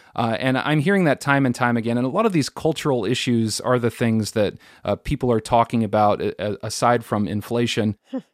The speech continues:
Speaker 2: So, uh, Sue, I wanna go back to the abortion issue, um, because it has become a real motivating factor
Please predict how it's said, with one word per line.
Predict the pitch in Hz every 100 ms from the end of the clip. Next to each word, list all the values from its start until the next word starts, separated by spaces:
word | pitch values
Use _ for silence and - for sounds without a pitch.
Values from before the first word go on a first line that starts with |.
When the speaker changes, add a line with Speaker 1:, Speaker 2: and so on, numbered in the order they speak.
| -
Speaker 2:
So, | 311
uh, | 247 -
Sue, | - 466 415
I | 427
wanna | 554 466
go | 233
back | 214 190 185 185 -
to | - 196 180 175 -
the | 185 170 170
abortion | 185 - 170 175 - 175
issue, | 160 165 - 170 156 151 147 - - - -
um, | - 180 175 165 _ -
because | 240 269 294
it |
has | 233 254 392
become | - 269 - 196 202 240
a | - 220
real | 196 208 208 208 -
motivating | 208 220 226 214 196
factor | 190 165 156 - 226